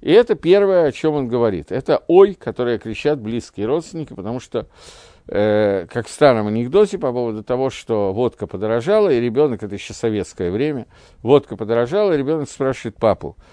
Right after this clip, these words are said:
«Папа, ты теперь будешь меньше пить?» Папа отвечает: «Нет, сынок, ты теперь будешь меньше кушать». И это «ой», которое первое, что говорят бней бейто.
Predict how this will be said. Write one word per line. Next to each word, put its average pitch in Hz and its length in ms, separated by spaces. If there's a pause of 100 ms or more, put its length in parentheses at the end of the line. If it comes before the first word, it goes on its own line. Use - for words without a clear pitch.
(260)
«Папа, 139 280
ты 131 140
теперь 139 300
будешь 123 300
меньше 123 340
пить?» 208 280
Папа 147 260
отвечает: 113 460
«Нет, 156 180
сынок, 151 300
ты 143 140
теперь 135 180
будешь 117 320
меньше 117 320
кушать». - 520 (680)
И 131 100
это 220 480
«ой», 190 300 (220)
которое 120 420
первое, 147 460
что 113 220
говорят 120 440
бней 113 300
бейто. 104 400